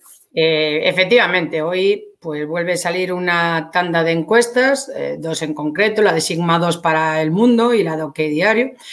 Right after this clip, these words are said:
en las que coinciden, eh, básicamente en lo mismo, en que hay un cambio de tendencia, un cambio de ciclo,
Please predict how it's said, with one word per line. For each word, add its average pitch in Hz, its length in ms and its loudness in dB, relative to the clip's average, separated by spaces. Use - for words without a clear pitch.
en 220 80 -2
las 226 140 2
que 226 240 4
coinciden, 254 680 4
eh, 202 180 2
básicamente 202 760 0
en 185 120 0
lo 156 80 -2
mismo, 175 320 -2
en 151 160 -6
que 156 320 -8
hay 226 160 2
un 214 120 2
cambio 175 280 0
de 160 80 0
tendencia, 220 640 -2
un 202 240 -6
cambio 170 560 -4
de 156 160 -4
ciclo, 262 480 0